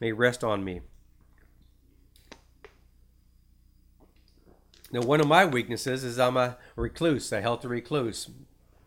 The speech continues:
meaning my personality is bent towards being alone and thinking about things for long periods of time. So I may have a, you know,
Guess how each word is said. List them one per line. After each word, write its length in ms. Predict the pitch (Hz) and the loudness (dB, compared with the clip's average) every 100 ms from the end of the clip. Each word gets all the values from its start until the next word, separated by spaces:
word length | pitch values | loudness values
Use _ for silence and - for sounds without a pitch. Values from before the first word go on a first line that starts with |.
| _ - | _ -6
meaning 460 | 110 117 120 117 - - | -4 -2 -2 -6 -12 -8
my 140 | 113 117 | -2 0
personality 680 | - 139 - 131 135 135 120 | 2 0 0 0 2 2 0
is 120 | 92 | -2
bent 280 | 113 127 120 | 0 -2 -2
towards 360 | 120 123 117 | -4 -4 -4
being 300 | - 131 123 | -8 -6 -2
alone 480 | 113 120 131 123 107 | -2 0 2 2 -2
and 100 | 104 | -6
thinking 320 | - 131 120 | -4 -4 -2
about 260 | 110 107 - | -2 -2 -2
things 240 | 120 104 | -6 -6
for 120 | 110 | -8
long 380 | 101 113 123 120 | -4 -2 0 -2
periods 280 | - 127 117 | -6 -6 -6
of 80 | 104 | -8
time. 380 | 117 123 113 95 - - - - | -4 -4 -4 -8 -18 -20 -20 -8
So 140 | 120 | -4
I 20 | |
may 120 | 110 110 | -2 0
have 180 | 117 104 | 0 0
a, 140 | 113 | -6
you 120 | 123 107 | -6 -4
know, 240 | 104 | -4